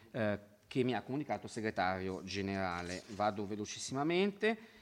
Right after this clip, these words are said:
Allora, eh, le schede sono state, eh, inviate al Collegio dei Revisori dei Conti, all'unico di votazione e al sottoscritto.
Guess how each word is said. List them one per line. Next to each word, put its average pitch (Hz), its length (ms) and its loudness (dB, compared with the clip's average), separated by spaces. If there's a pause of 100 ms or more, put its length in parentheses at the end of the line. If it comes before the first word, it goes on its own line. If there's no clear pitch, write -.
(300)
Allora, 101 1120 2
eh, 95 80 -8 (680)
le 101 140 -6
schede 107 480 0
sono 104 240 -8
state, 104 680 -2
eh, 98 400 -8 (160)
inviate 110 420 2
al 98 100 -4
Collegio 110 220 -4
dei 110 120 -2
Revisori 104 180 -2
dei 139 80 -2
Conti, 160 280 0
all'unico 107 220 -2
di 104 80 -4
votazione 104 600 -4
e 98 100 -6
al 104 220 -2
sottoscritto. 190 1120 -2